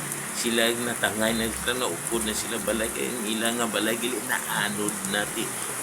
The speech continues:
dira na nagaluntad ang pagkadismaya sa mga pamilya nga tan. Yung pabayaan na ang balay, mag-upod na lang likas ang tao, agod mabuo ang ila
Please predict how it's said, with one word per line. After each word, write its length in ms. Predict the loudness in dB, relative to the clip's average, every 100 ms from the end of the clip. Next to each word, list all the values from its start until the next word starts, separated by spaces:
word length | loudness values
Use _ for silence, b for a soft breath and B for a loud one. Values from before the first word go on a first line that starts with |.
| 0
dira 280 | 0 2 0 2
na 160 | 2 2
nagaluntad 800 | 0 2 2 0 -2 0 0 2 2
ang 200 | 2 2 0 0 0 2 2 2 2 2
pagkadismaya 1500 | 2 4 6 6 8 6 6 4 6 6 6 4 2 2 2
sa 160 | 0
mga 560 | -2 -2 -2 0 0 0 -2
pamilya 400 | -4 -2 0 0 0
nga 120 | -2 -2
tan. 80 | -4 -4 -6
Yung 80 | -4 -2
pabayaan 540 | 0 0 0 -4 -4
na 240 | -2 -2 -2
ang 80 | -2
balay, 400 | 0 0 2 0 -2 B B -6
mag-upod 560 | -4 -2 -2 -2 0
na 160 | 0 2
lang 160 | 2
likas 560 | 0 -2 -4 -2 0 0 -2
ang 80 | -2 -2 -2 -2 -4 -6 0
tao, 240 | 0 2 -2 -4 -4
agod 240 | -2 -2 0
mabuo 560 | -2 -2 -6 -4 -4 -2
ang 60 |
ila 160 | -4